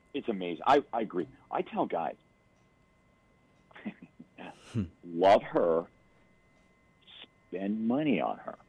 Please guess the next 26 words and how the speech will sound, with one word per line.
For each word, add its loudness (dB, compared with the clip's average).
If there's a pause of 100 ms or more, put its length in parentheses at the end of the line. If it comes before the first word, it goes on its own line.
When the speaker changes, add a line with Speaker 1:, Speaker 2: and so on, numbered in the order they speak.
(480)
Speaker 1:
I'm -4
not 2
saying 0 (140)
throw 4
money, -8 (280)
but 0
if 0 (100)
she 4
wants -2
to -6 (120)
start, 4 (500)
she 4
wants 6
to 2
go 8
back 2
to -8
school, 4 (600)
let's 2
say 6 (320)
your 4
wife 6 (100)
gets -2
a 0
part-time 2
job 2